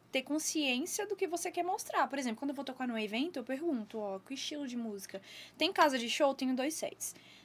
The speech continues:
Tem um que é putaria, que é, tipo, o que eu mais toco. E tem um que é a música light, que é o meu set light.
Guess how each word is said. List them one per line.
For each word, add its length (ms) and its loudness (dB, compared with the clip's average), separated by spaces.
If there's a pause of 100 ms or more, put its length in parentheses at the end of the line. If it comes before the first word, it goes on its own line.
(100)
Tem 140 2
um 180 2
que 140 0
é 60 2
putaria, 640 0 (460)
que 220 -4
é, 160 4
tipo, 260 -10
o 240 -6
que 140 -6
eu 100 -4
mais 320 -8
toco. 380 -4 (160)
E 100 -6
tem 280 4
um 140 2
que 120 -2
é 80 6
a 40 2
música 360 -2
light, 540 -4
que 120 -2
é 40 4
o 40 0
meu 160 -2
set 360 -6
light. 400 -4